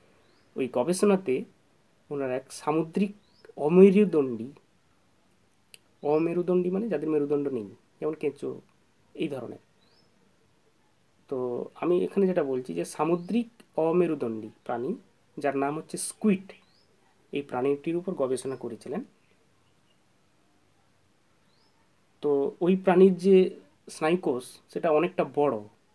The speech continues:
মানে মানুষের স্নায়ুকোষের তুলনায় প্রায় পঁচিশ গুণ বড়। তো ওনারা কেন ওই স্কুইডকে ব্যবহার করেছিলেন? কারণ স্কুইডের স্নায়ুকোষটা অনেকটা বড়,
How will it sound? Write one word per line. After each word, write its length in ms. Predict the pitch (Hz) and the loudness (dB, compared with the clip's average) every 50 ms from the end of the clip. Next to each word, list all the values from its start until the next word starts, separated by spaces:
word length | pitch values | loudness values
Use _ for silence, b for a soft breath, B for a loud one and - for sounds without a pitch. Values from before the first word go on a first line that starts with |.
| _ _ _ _ _ _ _ - | _ _ _ _ _ _ _ -8
মানে 160 | 139 139 135 | -6 -4 -2
মানুষের 520 | 131 135 135 139 160 175 185 - 180 175 | 0 0 0 0 0 -4 -2 0 0 0
স্নায়ুকোষের 640 | 175 - - 165 156 160 160 - 175 175 - - 175 175 180 - | 0 -2 -2 -2 -2 0 0 -2 -6 -6 -4 -4 -4 -4 -4 -8
তুলনায় 300 | - 165 170 175 175 175 175 | -8 -6 -4 -4 -4 -6 -6
প্রায় 180 | - - 165 180 | -6 -4 -4 -4
পঁচিশ 360 | 180 - 143 143 - 117 110 | -2 -4 -4 -4 -6 -10 -12
গুণ 180 | - 117 113 113 | -12 -12 -12 -12
বড়। 180 | - 110 107 104 113 _ _ _ _ _ _ _ _ _ _ _ _ _ _ _ _ _ _ _ _ _ _ _ _ _ _ _ _ _ _ _ _ _ _ _ _ _ _ _ _ _ _ _ _ _ _ _ _ _ _ _ _ _ _ _ _ - - _ _ _ _ _ _ _ _ _ _ _ | -12 -16 -18 -20 -20 _ _ _ _ _ _ _ _ _ _ _ _ _ _ _ _ _ _ _ _ _ _ _ _ _ _ _ _ _ _ _ _ _ _ _ _ _ _ _ _ _ _ _ _ _ _ _ _ _ _ _ _ _ _ _ _ -20 -20 _ _ _ _ _ _ _ _ _ _ _
তো 100 | - 135 | -4 -2
ওনারা 220 | 139 160 185 175 | 0 2 2 0
কেন 260 | 180 - 180 170 175 | 2 2 2 4 6
ওই 520 | 190 196 208 196 190 196 196 190 - 190 190 | 6 6 6 6 4 4 4 0 -2 -6 -8
স্কুইডকে 560 | - - - 185 185 185 185 - - 180 170 | -8 -2 2 2 2 2 2 2 2 2 2
ব্যবহার 320 | 170 165 160 147 151 160 | 4 2 2 2 2 0
করেছিলেন? 420 | 151 - 165 170 170 - 185 214 277 - - | -2 -4 -6 -8 -6 -6 -8 -8 -8 -10 -8
কারণ 340 | - 139 127 135 156 196 254 - - _ _ _ _ | -6 -4 -2 -2 -2 -2 -4 -6 -12 _ _ _ _
স্কুইডের 400 | - - - 156 147 143 147 143 | -20 -12 -8 -8 -2 -2 -2 -2
স্নায়ুকোষটা 540 | - - 135 127 127 - 139 135 - 151 | -2 -4 -6 -6 -6 -6 -8 -8 -8 -6
অনেকটা 320 | 143 127 127 131 - - 139 | -6 -6 -6 -6 -8 -10 -10
বড়, 240 | 135 135 143 151 | -6 -6 -4 -4